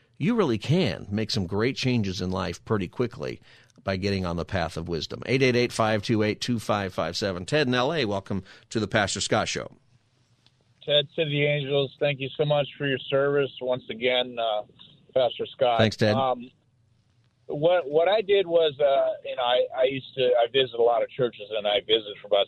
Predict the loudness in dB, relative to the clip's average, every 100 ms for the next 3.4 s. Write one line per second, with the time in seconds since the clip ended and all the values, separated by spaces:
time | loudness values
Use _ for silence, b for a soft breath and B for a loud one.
0 | 0 -4 -4 -4 -4 -2 2 2 2 2
1 | 2 2 2 0 0 -12 -8 -6 -6 -8
2 | -2 -2 -2 -8 -2 0 0 -2 0 2
3 | 2 0 -8